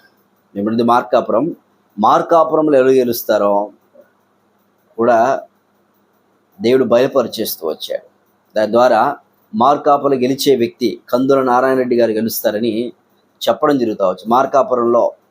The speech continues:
విషయం మాట్లాడడం జరిగింది. దేవుడు జరిగిస్తూ వచ్చాడు అది ప్రార్థనాపూర్వకంగా. చాలా సంవత్సరాల క్రితం, చాలా రోజుల క్రితం, చాలా నెలల క్రితమే చెప్పడం జరుగుతూ వచ్చు. దేవుడు జరిగిస్తూ వచ్చాడు కదా.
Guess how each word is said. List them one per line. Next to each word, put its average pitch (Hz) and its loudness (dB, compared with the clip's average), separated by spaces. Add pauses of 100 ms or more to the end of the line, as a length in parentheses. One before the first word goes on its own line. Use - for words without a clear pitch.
(3000)
విషయం 185 2
మాట్లాడడం 139 0
జరిగింది. 110 -2
దేవుడు 175 4
జరిగిస్తూ 175 -2
వచ్చాడు 101 -2
అది - -12
ప్రార్థనాపూర్వకంగా. 123 -2 (480)
చాలా 135 4
సంవత్సరాల 143 -2
క్రితం, 107 -8
చాలా 123 2
రోజుల 135 0
క్రితం, 131 -6
చాలా 123 2
నెలల 117 0
క్రితమే 143 -2
చెప్పడం 110 -2
జరుగుతూ 85 -6
వచ్చు. - -6 (380)
దేవుడు 131 2
జరిగిస్తూ 143 -2
వచ్చాడు 117 -4
కదా. - -14